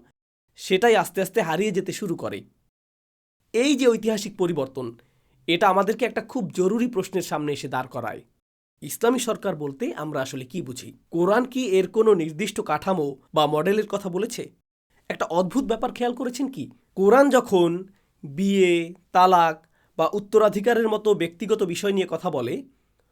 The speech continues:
তখন একদম খুঁটিনাটি সব বলে দেয়। কিন্তু একটা রাষ্ট্র কিভাবে চলবে, সেখানে আইনসভা থাকবে নাকি নির্বাহী বিভাগ থাকবে,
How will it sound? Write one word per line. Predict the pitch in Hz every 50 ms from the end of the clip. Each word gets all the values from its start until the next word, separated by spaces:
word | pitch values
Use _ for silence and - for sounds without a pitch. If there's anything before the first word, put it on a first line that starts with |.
| _ _ _ - -
তখন | 214 208 214 247 277 269 269 - -
একদম | 180 190 185 170 196 240 226
খুঁটিনাটি | 226 - - 247 - 247 254 262 247 240 -
সব | - - 233 226 175 165
বলে | 165 151 139 -
দেয়। | 117 104 101 - _ _ _ _ _ _ _ _ -
কিন্তু | 208 226 226 233 196 190 175
একটা | 180 - - 190
রাষ্ট্র | 156 160 165 165 - - - 277
কিভাবে | - 254 208 196 208 175 170
চলবে, | - 185 160 147 135 143 151 - - _ _ _ _ _ _ _ _ _ -
সেখানে | - 196 196 196 208 190
আইনসভা | - 151 160 185 196 - 233 214 233 226
থাকবে | 226 240 233 202 202 233 214 170 - - -
নাকি | 156 151 151 -
নির্বাহী | 160 151 143 139 160 185 214
বিভাগ | 208 196 208 196 214 202
থাকবে, | - - 196 170 165 139 135